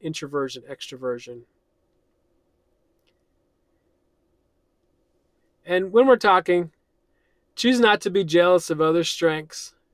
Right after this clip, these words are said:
because you have your own unique set. No person has all the strengths, and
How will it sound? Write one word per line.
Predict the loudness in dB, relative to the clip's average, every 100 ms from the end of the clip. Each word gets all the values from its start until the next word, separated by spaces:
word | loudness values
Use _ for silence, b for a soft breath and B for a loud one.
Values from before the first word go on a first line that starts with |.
| _
because | -20 -4 -4 -2
you | -4
have | -4 -4 -4
your | -8
own | -6 -4
unique | -2 -2 -4
set. | -8 -10 -10 -10 _ _ _ _ _ _ _ _ _ _
No | 2 2
person | 4 0 2 0
has | 2 2 2
all | 0 0
the | 0 -4
strengths, | -4 -6 -6 -12 -20 -20 _ _ _ _ _ _ _ _ _ _ -14
and | -12 -12